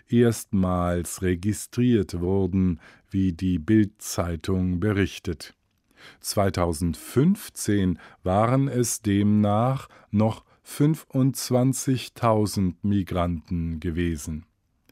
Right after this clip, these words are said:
Der Bundesrat stimmt am Freitag über ein Gesetz zur Einstufung von Algerien, Marokko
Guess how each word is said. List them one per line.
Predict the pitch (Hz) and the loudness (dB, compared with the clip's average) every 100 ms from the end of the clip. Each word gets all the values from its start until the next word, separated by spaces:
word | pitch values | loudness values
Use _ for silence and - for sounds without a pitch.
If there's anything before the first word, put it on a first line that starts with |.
| - - - - | -20 -20 -20 -6
Der | 95 85 | -2 0
Bundesrat | 104 127 143 113 - 101 104 123 143 | 2 4 6 2 2 0 2 2 -2
stimmt | - 131 123 123 - | -2 2 2 0 -2
am | 104 98 | 0 0
Freitag | - 92 101 117 110 92 92 113 127 - - - - | -2 0 2 2 0 0 2 0 -2 -8 -20 -8 2
über | 120 110 104 104 | 4 4 0 0
ein | 107 104 | 0 2
Gesetz | 92 95 87 127 143 - - _ | 2 0 0 0 -2 -10 -12 _
zur | - 113 104 101 - | 0 2 4 0 -4
Einstufung | - 110 135 139 - 110 104 98 - 104 98 92 - - | 0 2 2 0 -2 0 2 0 -2 0 0 0 -4 -10
von | - 104 95 95 | 0 2 2 0
Algerien, | - 87 80 92 95 98 110 117 139 147 - - | -2 -4 -2 0 2 2 2 2 2 -2 -6 -6
Marokko | 95 90 80 87 85 - 113 127 | 0 0 2 0 0 2 4 4